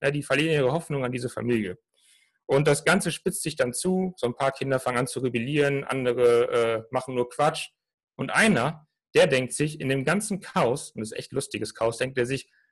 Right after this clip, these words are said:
boah, in diese Familie passe ich nicht rein. Und was macht der? Der haut ab. Der rennt weg. Er sagt sich, das Gefühl, ich, ja, der sagt immer, der Postbote hat ihn gebracht, also er ist adoptiert,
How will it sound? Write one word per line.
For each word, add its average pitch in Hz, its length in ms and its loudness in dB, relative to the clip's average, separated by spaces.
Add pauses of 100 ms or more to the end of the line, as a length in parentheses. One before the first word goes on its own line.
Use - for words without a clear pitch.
(120)
boah, 127 160 6
in 120 80 0
diese 160 240 0
Familie 143 480 0
passe - 340 -8
ich - 140 -12
nicht - 180 -10
rein. 101 220 -4 (540)
Und 120 80 -2
was 113 100 -4
macht 139 240 -2
der? 175 200 4
Der 127 160 -4
haut 117 120 -2
ab. - 260 -8 (220)
Der 117 80 0
rennt 113 180 0
weg. 104 300 -2
Er 127 80 -4
sagt 127 240 -2
sich, 135 260 -4 (300)
das 147 160 -2
Gefühl, 160 480 -2
ich, - 180 -10 (840)
ja, 117 140 6
der 123 100 4
sagt 151 160 2
immer, 147 240 2
der 135 140 0
Postbote 127 520 0
hat 113 120 -2
ihn 110 100 -2
gebracht, 113 400 -2
also 120 200 0
er 117 120 4
ist 110 100 -4
adoptiert, - 640 -2